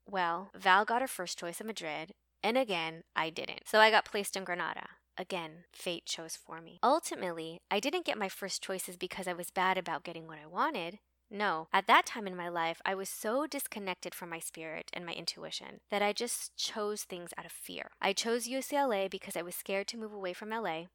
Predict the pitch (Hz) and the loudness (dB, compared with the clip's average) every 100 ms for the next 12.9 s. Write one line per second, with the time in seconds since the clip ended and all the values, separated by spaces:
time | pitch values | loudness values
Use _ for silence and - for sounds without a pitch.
0 | _ _ _ _ 180 180 208 208 240 208 | _ _ _ _ -2 0 -2 -2 -4 -2
1 | 202 190 196 202 180 175 170 185 - 170 | -2 -2 -8 -10 -2 2 4 2 -2 -8
2 | 170 170 170 170 170 175 185 185 180 185 | -8 -8 -8 -6 -4 -4 -6 -8 -6 -6
3 | 185 - 165 165 175 - - 185 175 175 | -6 0 0 0 -6 -10 -10 -8 -6 -8
4 | - - 202 - 180 170 170 - 202 196 | -10 -10 -10 -6 -4 -4 -6 -6 -6 -4
5 | 165 170 185 _ - - 240 294 - 214 | -6 -8 -12 _ -10 2 4 2 -2 -6
6 | 202 202 185 180 233 - - 180 175 - | -6 -4 -2 2 2 0 -8 -8 -6 -4
7 | 214 214 185 180 - 208 - - _ 196 | -4 -4 -4 -4 0 0 -2 -8 _ -2
8 | 180 202 190 233 233 - 233 214 196 180 | 2 6 6 4 -2 -6 -6 -6 -8 -8
9 | 180 190 180 - 190 170 170 170 180 165 | -8 -2 0 0 -4 -8 -4 -4 -4 -8
10 | - - 196 - 202 202 - 196 180 175 | -12 -10 -8 0 2 2 -2 -6 -6 -6
11 | 170 170 - 175 156 - - - - 170 | -6 -6 -6 -2 -2 -4 -10 -12 -10 -10
12 | 165 156 160 170 170 180 175 160 | -10 -10 -12 -12 -6 -4 -4 -8